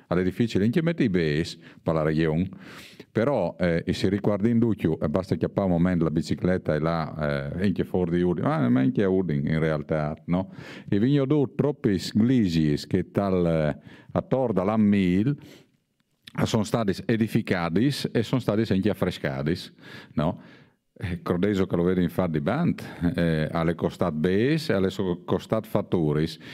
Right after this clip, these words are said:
In tu moment, citi le glisis, perché viene le glisis, no? In tu moment, lì che la int non aveva bes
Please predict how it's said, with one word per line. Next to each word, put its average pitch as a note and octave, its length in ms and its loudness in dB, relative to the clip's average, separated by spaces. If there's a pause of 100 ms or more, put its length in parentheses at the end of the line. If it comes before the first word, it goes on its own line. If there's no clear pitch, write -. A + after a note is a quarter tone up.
(140)
In G2+ 200 4
tu E3+ 120 2
moment, G2+ 640 2 (340)
citi E2+ 260 0
le D#2+ 100 2
glisis, E2+ 360 2
perché D2+ 260 0
viene D#2+ 240 2
le - 0 -
glisis, E2 480 0
no? F2 220 0 (320)
In G2+ 140 2
tu D3 100 0
moment, B2 380 2
lì F#2+ 100 2
che A2 120 -2
la G#2 140 0
int D2+ 380 -2
non F2 180 2
aveva G2+ 240 0
bes D2 560 -6